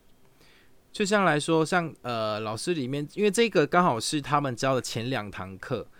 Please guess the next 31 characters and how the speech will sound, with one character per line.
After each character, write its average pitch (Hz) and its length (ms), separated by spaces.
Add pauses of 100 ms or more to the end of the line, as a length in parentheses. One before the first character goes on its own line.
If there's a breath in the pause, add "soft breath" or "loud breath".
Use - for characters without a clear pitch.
还 - 140
有 123 80
包 139 220
含 113 220
表 98 260
情， 98 320
表 120 180
情 123 260
我 117 160
就 143 320 (260 loud breath)
因 143 160
为 165 120
有 113 180
学 113 220
过 143 140
表 110 320
演 104 180
了， 71 180 (120)
对， 107 240
所 - 160
以 - 20
我 110 140
可 123 120
以 107 160 (140)
比 107 80
较， 120 240
比 107 140
较 120 160
好 90 240
去 - 180
收， - 260